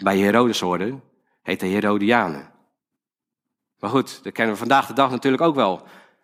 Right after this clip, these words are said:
Voor diegenen die voor Ajax zijn, noem je Ajaxiet. Maar ik lief me, ja, ik noem mezelf liever Feyenoorder. Helaas. <laughs> Sorry, Danny. <laughs> Dus die ga ik wel terug horen. <laughs>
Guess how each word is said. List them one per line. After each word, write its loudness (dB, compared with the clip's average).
Voor -4
diegenen 4
die 2
voor -4
Ajax 2
zijn, 0
noem -2
je 2
Ajaxiet. 0
Maar 0
ik -2
lief 2
me, 2
ja, 0
ik -2
noem 6
mezelf 2
liever 2
Feyenoorder. -2
Helaas. -4
<laughs> -18
Sorry, 2
Danny. 2
<laughs> -12
Dus -12
die -6
ga 2
ik 2
wel 0
terug 2
horen. -2
<laughs> -2